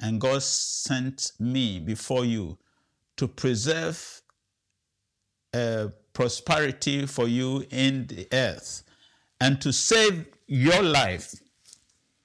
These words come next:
by a great deliverance." I-, you know, it goes on to say, "What you meant for evil, God turned it around for good."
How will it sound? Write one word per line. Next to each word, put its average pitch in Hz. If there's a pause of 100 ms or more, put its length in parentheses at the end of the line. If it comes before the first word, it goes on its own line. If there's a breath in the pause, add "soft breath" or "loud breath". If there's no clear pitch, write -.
(480)
by 113
a 117
great 120 (160)
deliverance." 104 (2500 soft breath)
I-, 135 (160)
you 170
know, 175
it 170
goes 180
on 185
to 175
say, 180
"What 180 (200)
you 165
meant 175
for -
evil, 175 (360)
God 151
turned 147
it 139
around 120
for 107
good." 98